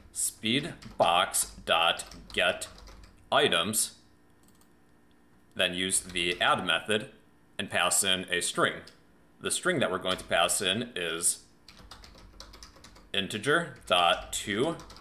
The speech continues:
string, our array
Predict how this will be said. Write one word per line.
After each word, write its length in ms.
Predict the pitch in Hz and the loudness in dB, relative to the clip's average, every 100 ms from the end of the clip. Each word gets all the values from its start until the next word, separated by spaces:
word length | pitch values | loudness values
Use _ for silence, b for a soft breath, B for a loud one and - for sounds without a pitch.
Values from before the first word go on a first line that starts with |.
| - - | -18 -8
string, 640 | - - 165 110 85 95 - - _ _ _ _ - - - _ _ - - - - _ _ - - - - - - - - - | -4 -2 2 2 2 -2 -12 -20 _ _ _ _ -20 -20 -20 _ _ -20 -20 -20 -20 _ _ -16 -14 -18 -20 -20 -20 -20 -20 0
our 260 | 92 92 92 | 6 6 6
array 420 | 87 92 117 160 | 2 4 4 2